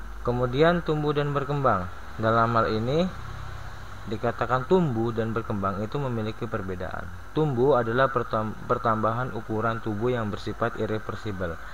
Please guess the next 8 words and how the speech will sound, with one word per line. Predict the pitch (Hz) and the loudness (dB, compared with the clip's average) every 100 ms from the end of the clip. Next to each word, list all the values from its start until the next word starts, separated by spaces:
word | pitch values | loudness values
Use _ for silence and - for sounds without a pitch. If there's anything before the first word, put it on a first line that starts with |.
| - - - | -12 -12 -6
Apa | - 127 175 165 | 2 4 4 2
irreversible? | 127 131 127 120 110 95 107 110 | 2 0 0 -2 -4 -2 -2 0
Irreversible | 117 120 113 113 - 104 113 117 | -2 -2 -2 -4 -4 -4 -4 -2
itu | 139 | -2
artinya | - 117 123 131 | -2 -2 -2 -4
dia | 127 117 120 | -2 -2 -2
tidak | 117 107 95 | -2 -2 -2
bisa | 110 117 | -4 -4